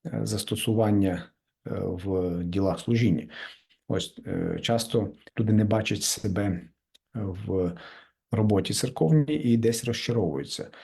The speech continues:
Ось, а, е, сьогодні, хто буде уважний, може побачити для себе напрямок, може побачити для себе,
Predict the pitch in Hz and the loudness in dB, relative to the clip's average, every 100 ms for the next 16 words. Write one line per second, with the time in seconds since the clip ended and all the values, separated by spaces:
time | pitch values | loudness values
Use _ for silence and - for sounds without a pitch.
0 | - - 78 78 - - 101 101 95 - | -20 -10 -8 -6 -10 -8 -6 -4 -4 -8
1 | - _ - 104 95 - - 117 113 110 | -14 _ -6 -2 -2 -2 0 2 4 4
2 | 113 107 - - _ _ _ _ _ - | 2 2 -2 -14 _ _ _ _ _ -10
3 | - 107 107 104 123 196 - 107 113 127 | -2 0 2 4 4 4 2 4 4 2
4 | 117 - 113 113 120 - 113 104 - 117 | 0 -2 -2 -2 -2 -4 -4 -2 -2 -2
5 | 117 117 113 87 85 78 - 101 95 85 | 2 2 2 -2 -8 -10 -8 -8 -6 -4
6 | 101 107 110 - 95 95 - 101 95 90 | -2 -2 -4 -6 -4 -4 -2 0 0 0